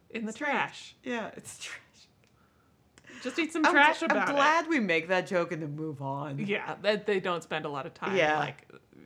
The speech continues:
Speaker 1: gorging themselves on the trash.
Speaker 2: I do, like, it's a great joke.
Speaker 1: Yes.
Speaker 2: Well played. Gl-,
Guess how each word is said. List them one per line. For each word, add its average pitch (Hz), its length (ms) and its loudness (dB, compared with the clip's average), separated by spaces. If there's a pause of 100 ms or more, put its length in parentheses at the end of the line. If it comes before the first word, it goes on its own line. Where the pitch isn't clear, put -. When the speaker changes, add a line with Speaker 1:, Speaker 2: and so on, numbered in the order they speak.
(100)
Speaker 1:
gorging 156 380 -6
themselves 160 460 -6
on 143 180 -8
the 147 80 -10
trash. 143 580 -8
Speaker 2:
I 233 60 4
do, 254 320 0
like, 196 380 0
it's 185 160 -2
a - 20 -4
great 180 240 2
joke. 151 340 0 (240)
Speaker 1:
Yes. 180 200 -12
Speaker 2:
Well 175 240 4
played. 147 360 -2 (640)
Gl-, 190 220 -6